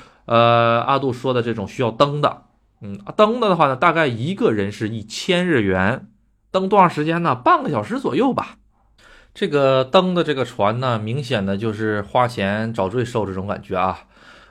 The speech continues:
啊，阿杜蹬过，我跟你讲，<laughs> 这，这个真的很累，很累啊。呃，推荐呢，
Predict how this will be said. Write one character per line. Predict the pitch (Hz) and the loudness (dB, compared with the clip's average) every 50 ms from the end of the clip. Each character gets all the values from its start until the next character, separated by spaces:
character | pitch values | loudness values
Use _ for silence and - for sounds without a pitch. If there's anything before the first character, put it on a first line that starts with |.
| _ | _
啊， | - 104 95 90 90 - - | -8 -6 -6 -6 -6 -6 -4
阿 | - 117 | -4 -2
杜 | 110 117 117 | -2 -2 -2
蹬 | 120 113 113 113 | -2 -2 -2 0
过， | 110 117 113 - - | 2 2 2 2 0
我 | 113 107 | -2 -6
跟 | 117 107 | -4 -4
你 | 110 110 113 | -4 -2 -2
讲， | 123 117 - | -2 -2 -2
<laughs> | - - 127 120 - | -2 -4 -4 0 2
这， | - 120 - 151 | 2 2 2 0
这 | - 139 | 0 0
个 | 139 135 | 0 0
真 | 127 123 - 156 151 | 0 2 2 2 2
的 | 160 | 2
很 | 151 - - 127 113 110 120 | -4 -4 0 2 2 4 4
累， | 151 170 156 | 4 4 2
很 | 131 - - 117 101 101 110 | 2 2 0 0 0 0 2
累 | 127 127 110 | 2 2 2
啊。 | 95 92 98 95 95 92 90 95 - 160 185 202 196 185 170 - | 0 -2 -2 -2 -2 -4 -4 -6 -8 -10 -10 -8 -8 -8 -10 -6
呃， | - - 107 101 98 92 87 - - _ _ _ _ _ | -4 -2 0 0 0 0 -2 -6 -10 _ _ _ _ _
推 | - - - 254 254 | -6 -2 0 0 2
荐 | 233 254 269 254 202 165 | 2 2 2 2 2 0
呢， | 151 143 127 123 | -2 -4 -4 -6